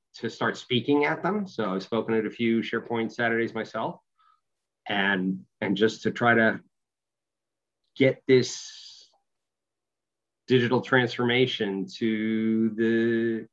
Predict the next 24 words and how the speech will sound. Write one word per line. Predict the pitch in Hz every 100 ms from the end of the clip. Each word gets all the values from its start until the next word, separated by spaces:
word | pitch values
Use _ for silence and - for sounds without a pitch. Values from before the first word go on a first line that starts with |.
| -
customers | - - 123 113 110 -
that | 107
I | 113 147
think | 110 98
really | 113 131
need | 180 107
it, | 95 - _ _ -
right? | 113
Like | 110 95 - _ -
the, | - 113 110 113 104
the |
Department | 104 - 160 160
of | 151
the | 147
Defense, | 143 113 101 95 - - _ -
Department | 95 127 147 143
of |
Defense | 127 98 - _ _ _ _ _ _ _ _ _ _ _ _ _ _ _ - - - - -
is | 127 127 113 101
one | 110 117 139
of | 143
the |
most | 147 147 139
important | 147 139 147 139 139